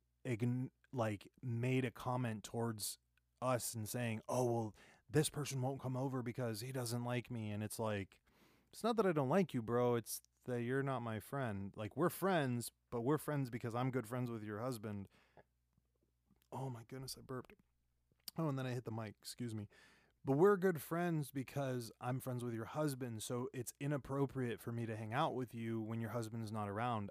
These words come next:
I personally believe. But because this person is bipolar, and we're talking medicine,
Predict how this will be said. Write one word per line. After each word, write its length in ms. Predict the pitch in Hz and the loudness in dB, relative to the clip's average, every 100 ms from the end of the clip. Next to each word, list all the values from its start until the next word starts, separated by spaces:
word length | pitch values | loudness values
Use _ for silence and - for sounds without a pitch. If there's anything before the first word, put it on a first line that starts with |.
| - | -6
I 200 | 120 120 101 - | -2 -2 -4 -6
personally 600 | 127 120 - 117 104 101 | -4 -2 -4 -8 -8 -8
believe. 440 | 92 98 104 92 - _ _ _ _ - | -8 -6 -6 -8 -12 _ _ _ _ -2
But 300 | 113 165 139 - _ _ 120 | 6 6 6 -2 _ _ -12
because 360 | - 139 143 | -6 -2 -2
this 180 | 147 - | -2 -4
person 360 | 135 120 - 113 | -4 -4 -4 -6
is 140 | 101 | -4
bipolar, 600 | 104 98 107 104 104 104 - | -4 -6 -4 -4 -4 -6 -6
and 180 | 117 110 | -6 -2
we're 120 | 131 | -2
talking 500 | 139 120 - 104 95 | -2 -4 -4 -6 -4
medicine, 840 | 110 123 120 - 120 113 110 110 | -2 0 -2 -4 -4 -4 -4 -4